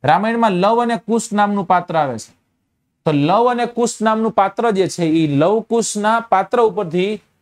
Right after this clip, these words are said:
લવ કુશાખ્યાન લખનાર જો કોઈ હોય દોસ્તો, તો ઈ વ્યક્તિ છે આપણા નાકરજી. કોણ છે દોસ્તો? નાકરજી. ચલો જલ્દીથી, મેં એક પ્રશ્ન પૂછ્યો છે, એનો આન્સર દેવાનો છે તમારે.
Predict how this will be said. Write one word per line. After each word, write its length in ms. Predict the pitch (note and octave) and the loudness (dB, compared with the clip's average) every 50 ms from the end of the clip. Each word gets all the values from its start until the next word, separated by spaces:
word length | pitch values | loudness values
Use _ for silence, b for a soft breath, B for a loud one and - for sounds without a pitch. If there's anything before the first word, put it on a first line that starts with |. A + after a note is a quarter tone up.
| _ - | _ -4
લવ 400 | C3 C3+ C#3+ D#3+ F3+ G#3 A3+ A#3+ | -2 0 2 2 4 2 2 0
કુશાખ્યાન 1120 | A#3 A#3+ - G3+ F3+ - A#3 A3+ A3+ A3+ - - _ _ _ A3 A3 G#3+ A3+ A#3+ A#3 A3 G3+ | -2 -4 -4 -4 -2 2 2 2 2 0 -4 -10 _ _ _ 0 0 2 2 2 0 0 0
લખનાર 460 | F#3+ F#3+ F#3 G3 G3 G3 G3 F#3+ F3+ | 0 -2 -2 -2 0 0 0 0 0
જો 140 | D#3+ F3 E3+ | -2 -4 -4
કોઈ 180 | E3+ F#3 E3+ | -2 -2 0
હોય 140 | D#3+ E3 D#3+ | 0 0 -2
દોસ્તો, 640 | D3 C#3+ B2+ - - D#3+ D#3 D#3+ E3 E3+ E3+ E3+ _ _ _ _ _ _ _ _ | -2 -4 -4 -4 -2 -2 0 0 0 0 -2 -6 _ _ _ _ _ _ _ _
તો 80 | - D#3 | -4 -2
ઈ 180 | - E3 E3 D#3 | 0 0 0 0
વ્યક્તિ 340 | D3+ C#3+ D3 - D#3+ D3+ | 0 -2 -2 -2 -4 -2
છે 120 | C#3 - D#3 | -2 0 -2
આપણા 280 | C3 A#2 A2+ C3+ D3+ | -2 0 0 -2 -2
નાકરજી. 540 | C#3+ C3 A#2+ A#2+ G#2 - A2+ G#2+ G2 G#2 F#2 | -2 -2 -6 -6 -6 -6 -6 -6 -6 -8 -10
કોણ 320 | E2+ - _ - D#3 E3 E3 | -12 -8 _ -2 0 0 0
છે 120 | E3 F3+ | 0 0
દોસ્તો? 480 | E3 E3 D3+ - - F#3+ G3+ A3+ A3+ - _ _ _ _ _ - | 0 -2 -2 -2 0 0 0 0 -2 -8 _ _ _ _ _ -2
નાકરજી. 640 | B2+ C#3 D3 C#3+ - C#3 B2 A#2 A2+ A#2+ A#2 F2+ - _ _ _ _ _ _ _ _ _ _ _ _ _ _ _ | 0 0 0 0 -2 -2 -4 -2 -2 -4 -4 -6 -8 _ _ _ _ _ _ _ _ _ _ _ _ _ _ _
ચલો 180 | - E3 F3+ F#3 | 0 0 2 2
જલ્દીથી, 420 | D#3+ E3+ F3 F3+ G3 F#3 F#3+ G3 | 0 0 0 0 0 0 -2 -2
મેં 120 | F3+ F3+ | -2 -2
એક 100 | F3+ - | -4 -2
પ્રશ્ન 360 | - F#3 F3 E3 - F3+ F#3 F3+ | -2 -2 -2 -2 -2 -4 -4 -2
પૂછ્યો 340 | - F#3 F3+ - G3 F#3+ | -2 -2 -2 0 0 0
છે, 80 | E3+ F#3 | 0 -2
એનો 120 | F3+ F3 | -2 -2
આન્સર 320 | E3+ E3 E3 E3+ E3+ F#3 E3 | -2 -2 -2 0 -2 -2 0
દેવાનો 280 | F3 F3+ F3 F3+ F3 | 2 2 2 0 0
છે 60 | E3+ - | -4 -4
તમારે. 320 | - E3+ E3 E3+ E3 E3+ | -4 -2 0 0 -2 -2